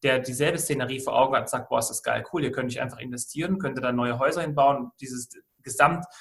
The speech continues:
ähm, Wohngefühl der Menschen hier dadurch verändern.“ Ja, es ist einfach nur eine, eine Frage, wie ich die Dinge wahrnehme, die um mich herum da sind. Der eine sieht Probleme, der andere sieht Opportunities.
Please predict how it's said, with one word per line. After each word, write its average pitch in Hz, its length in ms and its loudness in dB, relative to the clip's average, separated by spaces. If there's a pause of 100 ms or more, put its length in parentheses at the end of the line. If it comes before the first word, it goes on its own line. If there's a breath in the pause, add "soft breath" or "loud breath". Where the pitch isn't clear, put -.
(200 loud breath)
ähm, 131 340 0
Wohngefühl 143 920 2 (240 loud breath)
der 131 80 4
Menschen 139 300 0
hier 131 220 -2
dadurch 127 280 0
verändern.“ 113 540 -6 (100)
Ja, 135 80 0
es 147 80 -2
ist 147 60 -2
einfach 180 220 2
nur 170 80 0
eine, 156 260 -2 (180)
eine 147 100 -6
Frage, 147 420 4
wie 147 120 -8
ich - 80 -18
die 143 140 -10
Dinge 143 260 -2
wahrnehme, 139 540 0
die 135 260 -6
um 131 80 -4
mich 135 140 -6
herum 127 260 -4
da 120 180 6
sind. 113 160 -6
Der 113 80 -2
eine 135 180 0
sieht 131 260 -8 (180)
Probleme, 139 380 2
der 143 80 4
andere 127 160 0
sieht 131 160 -8
Opportunities. - 760 -8